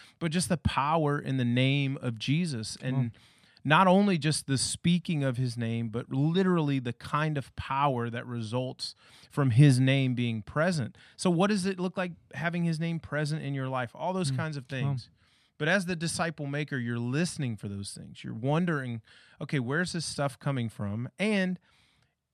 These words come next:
Speaker 1: there are hard conversations that can come from it, but you've already given that permission. You
Speaker 2: Yep.
Speaker 1: can step in and you go, "Look, I'm just gonna tell you, because I love you,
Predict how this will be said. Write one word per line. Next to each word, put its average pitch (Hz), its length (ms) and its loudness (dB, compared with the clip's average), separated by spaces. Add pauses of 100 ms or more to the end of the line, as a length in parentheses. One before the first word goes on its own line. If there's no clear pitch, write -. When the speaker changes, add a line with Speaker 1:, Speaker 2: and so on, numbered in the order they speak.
(840)
Speaker 1:
there 151 220 6
are 147 140 6
hard 160 400 2
conversations 160 760 -2
that 143 180 -4
can 135 180 -8
come 185 260 -6
from 117 200 -6
it, 123 180 -8
but 131 140 -8
you've 170 260 6
already 180 300 2
given 160 460 -2
that 147 220 -2
permission. 147 580 -4 (400)
You 151 140 0
Speaker 2:
Yep. - 60 0
Speaker 1:
can 151 180 0
step 156 400 -2
in 180 140 -2
and 147 100 -4
you 131 80 -2
go, 131 280 -4
"Look, 139 460 2
I'm 139 140 -4
just 175 200 -4
gonna 156 180 2
tell 165 280 2
you, 107 280 -4 (500)
because 139 400 2
I 170 120 2
love 185 300 4
you, 113 260 0